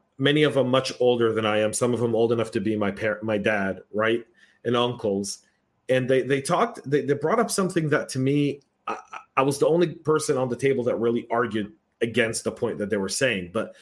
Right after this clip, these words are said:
they wanted to promote the idea that if you fail three cyber awareness trainings, you should be fired. So, like, you fail the first one, you do a training, you fail the second one, you get written up, you fail the third one, you're gone. And I was like, "How's that gonna help us as an industry promote awareness?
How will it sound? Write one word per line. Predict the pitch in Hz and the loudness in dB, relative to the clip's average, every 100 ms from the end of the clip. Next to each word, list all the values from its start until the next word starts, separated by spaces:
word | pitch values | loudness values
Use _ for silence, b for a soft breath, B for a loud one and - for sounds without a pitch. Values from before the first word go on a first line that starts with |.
| b b - | b b 4
they | 151 | 4
wanted | 143 175 233 | 6 4 4
to | 233 | 4
promote | 196 160 160 156 | 2 4 2 2
the | |
idea | 135 139 | 2 2
that | 127 | 0
if | 120 - | -2 -4
you | 117 | -6
fail | - 190 196 | 0 2 2
three | 196 - 170 185 | 0 0 2 2
cyber | 180 165 156 143 120 | 2 2 2 4 4
awareness | 147 190 139 - | 4 4 0 -2
trainings, | 127 113 117 123 | -2 -2 -2 -2
you | |
should | 120 120 | -2 -2
be | 101 | -4
fired. | 101 101 82 73 _ _ _ _ _ _ _ _ _ - | -4 -4 -6 -10 _ _ _ _ _ _ _ _ _ -2
So, | 156 | 2
like, | 143 | 2
you | 143 | 0
fail | 139 190 | 2 2
the | 170 | 4
first | 175 170 165 | 2 2 2
one, | 147 | 0
you | |
do | 120 | 2
a | 113 | 0
training, | - 170 156 | 2 2 2
you | 135 | 0
fail | 127 | 0
the | 117 | 0
second | 147 139 | -2 0
one, | 127 | -2
you | 113 | 0
get | 110 98 | 0 0
written | 123 | 2
up, | 190 196 | 2 0
you | |
fail | 127 135 | -2 -2
the | 107 | 0
third | - 202 | 0 2
one, | 190 170 | 2 2
you're | 139 | 0
gone. | 110 110 87 71 _ _ _ _ _ _ _ _ _ _ - | -2 -4 -4 -10 _ _ _ _ _ _ _ _ _ _ 0
And | 156 151 | 2 2
I | 147 | 2
was | 156 160 | 2 4
like, | 160 156 | 2 2
"How's | - 208 208 | 2 2 2
that | 202 | 0
gonna | 165 143 | 2 0
help | - - 175 185 | -2 2 2 2
us | 107 95 - | -2 -2 -4
as | - 127 | -4 -2
an | 127 117 | -2 -2
industry | 143 151 147 - 120 | 0 0 -2 -2 -4
promote | 117 123 123 | -2 2 4
awareness? | 117 107 120 98 - - - | 4 2 0 -2 -8 -12 -12